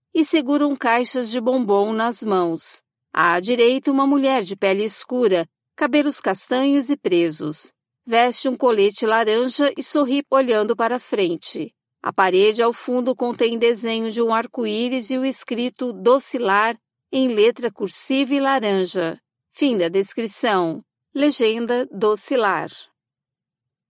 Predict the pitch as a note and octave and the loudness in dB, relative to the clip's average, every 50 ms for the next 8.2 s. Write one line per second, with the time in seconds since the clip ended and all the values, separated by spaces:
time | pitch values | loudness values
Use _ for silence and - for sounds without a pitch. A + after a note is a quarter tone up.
0 | _ _ _ _ _ _ - B3+ D#4 E4 - - - D4+ D4 - E4 E4 D4+ C#4+ | _ _ _ _ _ _ -4 0 0 0 0 0 -4 -2 0 2 2 4 4 4
1 | D4 C4+ A3+ G3+ F3+ F3 E3+ F3 E3 - E3 D#3+ D#3+ - _ _ _ _ _ _ | 4 2 0 -2 -2 -2 -2 -4 -6 -6 -6 -6 -6 -8 _ _ _ _ _ _
2 | _ - - G#3+ D4 D4 G3+ G3 - A3+ G3 F#3 - - A3 A#3 A#3+ - A#3+ F3+ | _ -4 2 4 4 4 4 2 2 0 0 0 0 0 0 0 2 2 -2 -2
3 | F3 F#3 G#3 A3+ A#3 A3 A#3+ A3 F#3+ A3+ A3+ A3+ A3 A3 A#3+ C4 - - G#3 G3 | 0 0 -2 -2 -2 -4 -6 -6 -6 -6 -6 -4 -4 -2 -2 -4 -4 -4 -8 -8
4 | A3+ - A#3+ A3+ - - - A3+ A3 G#3 F#3+ E3+ E3+ E3 - - _ _ _ _ | -4 -2 -2 -4 -4 -2 -2 0 2 2 2 2 0 -2 -8 -14 _ _ _ _
5 | _ - - D4+ C4 C#4 D#4+ D#4 D#4 D#4+ D4 - - C#4 C4 B3 C4+ C4+ G#3+ G3 | _ 0 0 2 4 4 4 4 4 4 2 0 0 -2 0 0 -2 -2 0 0
6 | F3+ F#3 F#3+ F#3+ F#3+ F#3+ - - - A#3 A#3+ B3 C4 - - - B3+ B3 - G3+ | -2 -2 -2 -4 -2 -2 -2 -2 0 0 0 0 -2 -4 -4 -4 -4 -2 0 -2
7 | F3 F3+ F#3+ G3+ A3 A#3 A#3+ C4 C4+ B3+ - - C4 C4 C4+ C#4 C#4 - - G#3 | 2 2 2 2 2 2 2 0 0 0 -2 -2 -2 0 0 0 -2 0 0 0
8 | F3+ E3+ D#3+ E3+ | 0 0 -4 -6